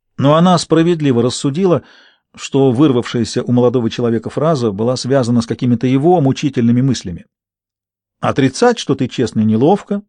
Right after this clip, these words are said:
подтверждать, что собеседник не ошибся, самонадеянно, и потому Амалия просто улыбнулась, и от ее улыбки у Александра немножко потеплело в груди"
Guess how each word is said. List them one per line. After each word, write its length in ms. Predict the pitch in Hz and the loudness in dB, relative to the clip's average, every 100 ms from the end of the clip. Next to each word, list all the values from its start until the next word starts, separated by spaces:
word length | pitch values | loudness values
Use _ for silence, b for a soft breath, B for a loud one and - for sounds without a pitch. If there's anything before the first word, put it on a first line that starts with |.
| _ _ _ _ _ _ _ - | _ _ _ _ _ _ _ -4
подтверждать, 680 | 131 135 143 123 165 170 | -2 0 0 2 2 0
что 200 | - 139 | -2 -2
собеседник 560 | 123 131 135 147 131 131 | -2 -2 0 0 0 0
не 100 | 131 | 0
ошибся, 420 | 123 185 208 139 | 0 -2 -2 -4
самонадеянно, 720 | - 139 160 151 202 185 165 B B B _ - | 0 0 0 2 2 2 0 B B B _ -10
и 80 | 120 | -8
потому 400 | - 131 156 131 | -2 0 2 2
Амалия 360 | 120 143 131 | 2 0 0
просто 300 | 113 117 - | -2 -6 -4
улыбнулась, 540 | 120 120 127 175 139 - b b b b b b b _ | -4 -4 -4 -4 -4 -8 b b b b b b b _
и 100 | - | -6
от 120 | 120 139 | -2 2
ее 180 | 143 | 4
улыбки 520 | 160 156 202 214 - 139 | 6 6 4 0 -2 -4
у 200 | 131 127 | 0 2
Александра 540 | 131 - 160 156 127 | 0 0 0 2 2
немножко 400 | 123 123 135 - | 2 2 0 -6
потеплело 540 | 110 123 113 139 139 | -8 -8 -2 0 2
в 80 | 113 | 0
груди" 440 | 117 135 107 87 | -2 -4 -4 -8